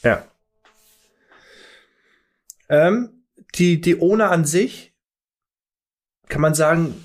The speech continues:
entsch-, sind die höchste Instanz. Aber zwischen den Ownern und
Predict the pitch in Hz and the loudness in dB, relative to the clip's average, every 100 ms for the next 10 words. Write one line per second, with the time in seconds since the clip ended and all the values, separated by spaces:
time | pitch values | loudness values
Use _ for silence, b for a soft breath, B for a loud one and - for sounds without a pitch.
0 | - _ 147 143 - - - 156 160 156 | -20 _ -4 -2 -6 -8 -6 0 0 0
1 | 151 139 170 170 147 131 - - 180 277 | 0 2 0 0 0 -2 -4 -2 -2 -2
2 | - _ _ _ b b b b b b | -8 _ _ _ b b b b b b
3 | 147 165 175 165 - - 175 185 160 151 | -2 2 2 0 -4 -4 -2 0 2 0
4 | 156 180 190 190 165 156 170 185 - | 0 -2 0 -2 -4 0 2 2 -4